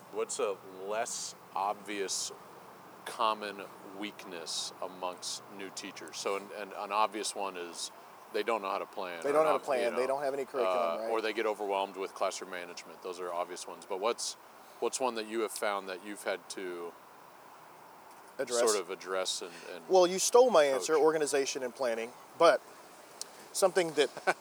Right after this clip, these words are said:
Speaker 2: something that seasoned teachers have that sometimes new teachers don't would be, and directors, that they need to know how to advocate for their program. Oftentimes, they're gonna be the only ones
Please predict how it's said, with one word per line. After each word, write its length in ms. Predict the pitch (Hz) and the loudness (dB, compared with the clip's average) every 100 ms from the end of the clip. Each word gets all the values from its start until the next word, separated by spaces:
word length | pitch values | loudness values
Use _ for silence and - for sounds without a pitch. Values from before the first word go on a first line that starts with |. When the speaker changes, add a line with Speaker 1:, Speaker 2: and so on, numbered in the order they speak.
| - - | -4 0
Speaker 2:
something 400 | - 190 196 156 | 6 6 6 4
that 160 | 143 - | 2 2
seasoned 500 | - 170 151 156 143 | 0 0 0 -2 -4
teachers 340 | - 147 143 131 | -8 -6 -6 -4
have 380 | 123 120 117 117 - | -2 -2 -2 -4 -10
that 80 | - | -8
sometimes 420 | - 147 151 117 | -6 -2 -2 -2
new 100 | 120 | -4
teachers 300 | 131 135 113 - | -6 -8 -10 -6
don't 200 | 107 113 - - - - - - | -6 -6 -12 -20 -20 -18 -18 -4
would 160 | 139 117 | -4 -2
be, 400 | 135 131 127 123 - - - - - | -6 -6 -8 -10 -12 -18 -18 -18 -6
and 120 | 151 147 | -2 0
directors, 560 | 139 123 - 143 - - - - - - - - - | 2 2 0 -6 -6 -12 -16 -16 -16 -16 -18 -18 -6
that 140 | 135 127 - 120 | -2 -2 -4 -4
they 480 | 135 143 143 143 135 - - - - 135 135 131 | -2 0 -2 -4 -8 -12 -20 -20 -18 -16 -12 -8
need 360 | 139 135 135 127 - - - | -6 -6 -6 -8 -16 -20 -12
to 100 | - | -6
know 200 | 139 123 | 0 0
how 160 | 120 120 | 2 0
to 120 | 117 | 2
advocate 440 | 120 120 120 135 110 | 2 0 -2 -6 -6
for 100 | 117 | -6
their 120 | 107 | -8
program. 440 | - 113 104 92 90 - - - - - | -2 -2 -2 -8 -10 -16 -20 -20 -18 -4
Oftentimes, 720 | 113 123 160 156 160 160 165 143 | -2 -2 -2 4 6 8 6 2
they're 80 | 135 | 0
gonna 140 | 131 | 0
be 80 | 127 | -2
the 120 | 123 | 0
only 260 | 123 147 175 | 2 6 8
ones 540 | 190 180 113 107 - | 8 8 6 -4 -6